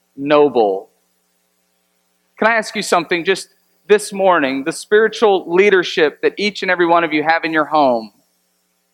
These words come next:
over your children, or within your marriage, the authority that God has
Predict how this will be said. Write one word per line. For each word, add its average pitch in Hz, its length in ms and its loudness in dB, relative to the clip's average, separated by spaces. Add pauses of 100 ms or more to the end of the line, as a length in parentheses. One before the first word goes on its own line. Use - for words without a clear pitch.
(200)
over 170 180 2
your 180 160 2
children, 123 640 -2 (600)
or 165 180 2
within 180 580 0
your 175 200 0
marriage, 151 800 -2
the 160 80 2
authority 190 480 2
that 156 120 -2
God 170 220 2
has 151 160 -2